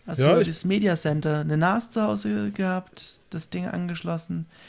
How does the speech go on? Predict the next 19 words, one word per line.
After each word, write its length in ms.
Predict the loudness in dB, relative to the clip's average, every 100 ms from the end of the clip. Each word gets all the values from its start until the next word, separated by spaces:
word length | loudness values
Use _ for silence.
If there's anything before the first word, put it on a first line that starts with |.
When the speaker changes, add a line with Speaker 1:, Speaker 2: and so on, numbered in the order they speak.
| -20 -20 _
Speaker 1:
zack, 380 | -4 -2 -2 -6
fertig, 480 | -8 -4 -4 -6 -4
Media 240 | -2 -2
Speaker 2:
Ich 100 | -2
hätte 160 | 0 0
auch 60 |
Speaker 1:
Center. 140 | 0 0
Speaker 2:
noch 80 | 2
mehr 220 | 0 0
Anwendungen 420 | 0 0 0 -2
für 140 | 0 0
Raspberries, 580 | 0 -2 -4 -2 -2 -2
aber 240 | -4 -4 -6
ich 140 | -4 -4
habe 100 | 0
noch 80 | 0
so 120 | 0
einen 240 | -2 -2 -4
Raspberry, 540 | -4 -4 -2 -2